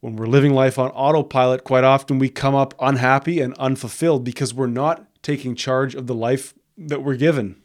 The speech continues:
You know, the truth is, for me, anytime I was able to make some strides in self-development to, uh, improve upon a bad habit, it was because in some way or another I became aware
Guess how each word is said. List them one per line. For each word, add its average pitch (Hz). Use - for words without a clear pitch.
You 139
know, 156
the 151
truth 175
is, 170
for 139
me, 156
anytime 147
I 123
was 123
able 139
to 127
make 135
some 127
strides 131
in 123
self-development 127
to, 123
uh, 120
improve 139
upon 131
a 120
bad 123
habit, 123
it -
was 135
because 151
in 143
some 156
way 156
or 147
another 135
I 139
became 131
aware 135